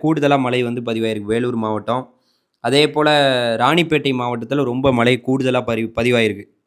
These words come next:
வட, வட உள் மாவட்டங்கள்ல இங்கெல்லாம் மழை ரொம்ப அதிகமா பதிவாயிருக்கு. இந்த நேரத்துல நமக்கு வந்து பாத்தீங்கன்னா, இருபத்தாறு சதவீதம் தமிழ்நாடு முழுக்க நமக்கு இயல்புல இருந்து அதிகமாவே வந்து பாத்தீங்கன்னா, மழை கிடைத்திருக்கு.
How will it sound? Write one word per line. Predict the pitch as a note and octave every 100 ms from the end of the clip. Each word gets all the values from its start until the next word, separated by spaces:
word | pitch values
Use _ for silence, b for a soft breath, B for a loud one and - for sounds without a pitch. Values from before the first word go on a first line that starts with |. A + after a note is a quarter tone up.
| -
வட, | A2 A#2+ C#3+
வட | B2 B2 C3+
உள் | B2+ B2
மாவட்டங்கள்ல | A#2 A#2 A2+ G#2+ G#2+ C#3+ G3+ _ _ _ _
இங்கெல்லாம் | C#3+ D#3 D#3+ C3+
மழை | C#3+
ரொம்ப | B2+ C3
அதிகமா | A#2 B2+ C3
பதிவாயிருக்கு. | A2+ G#2 G2+ G2 F#2+ - _ _ _ _ _ _ _ _ _
இந்த | C3 C#3
நேரத்துல | C3+ E3+ E3+ D#3+ F3+ A3+ - _
நமக்கு | - B2+ C3 C3
வந்து | C#3 E3+
பாத்தீங்கன்னா, | D#3+ C#3+ D#3 E3+
இருபத்தாறு | C3 D3 F3 E3+ D#3 C#3+
சதவீதம் | B2+ C3 D3+ C#3+ A#2+ -
தமிழ்நாடு | A2+ B2 D3+ D3+ C#3+
முழுக்க | C3 C3+ C#3+ G3 G#3+ - _ _ _ _ _ _ _ _ _
நமக்கு | A#2+ B2+ A#2+
இயல்புல | B2 C#3+ F3+ D#3+ D3+
இருந்து | C#3+ D#3+ A#3 - _ _ _ _ -
அதிகமாவே | A#2 C#3+ E3+ D#3+ D3 E3
வந்து | E3 C#3+
பாத்தீங்கன்னா, | C#3+ C#3 C#3 D3
மழை | A#2+ C3+
கிடைத்திருக்கு. | C3 B2 A#2+ C3+ A2+ D#3+